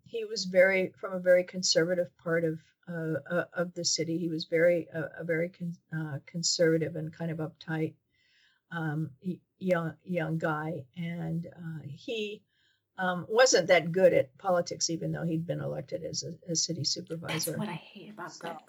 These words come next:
Speaker 2: freaking politic game. It's like, you're not, ugh,
Speaker 1: He,
Speaker 2: it's
Speaker 1: um,
Speaker 2: Go ahead.
Speaker 1: resent-, he resented Harvey Milk,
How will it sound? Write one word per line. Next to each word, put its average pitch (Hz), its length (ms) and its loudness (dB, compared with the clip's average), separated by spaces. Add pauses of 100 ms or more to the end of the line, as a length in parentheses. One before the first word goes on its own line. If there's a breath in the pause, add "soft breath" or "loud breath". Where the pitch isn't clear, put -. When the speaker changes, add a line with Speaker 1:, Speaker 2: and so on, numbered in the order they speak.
(160)
Speaker 2:
freaking 214 240 -14
politic 190 540 -12
game. 165 340 -16
It's 156 80 -18
like, - 220 -16
you're 226 80 -4
not, 262 320 -2 (520)
ugh, - 380 -14
Speaker 1:
He, 294 400 4
Speaker 2:
it's - 320 -18
Speaker 1:
um, 202 320 6
Speaker 2:
Go 240 80 -2
ahead. 214 80 2
Speaker 1:
resent-, 202 400 0 (800 soft breath)
he 220 80 -6
resented 220 460 2
Harvey 220 340 2
Milk, 202 400 -12